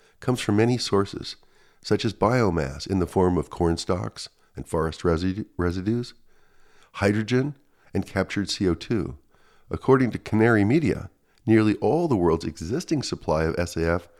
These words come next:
comes from hydroprocessed esters and fatty acids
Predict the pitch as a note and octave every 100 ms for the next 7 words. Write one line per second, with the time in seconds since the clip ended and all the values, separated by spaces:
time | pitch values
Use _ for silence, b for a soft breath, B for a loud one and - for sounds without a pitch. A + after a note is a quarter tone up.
0 | b b b b - A#2+ - F#2 D#2+ C#3
1 | D#3 E3 - A#2 A2+ - A2+ - - _
2 | - A2+ - - - - b b b b
3 | F#2+ F#2+ - C3 C3 G2+ F#2+ - - -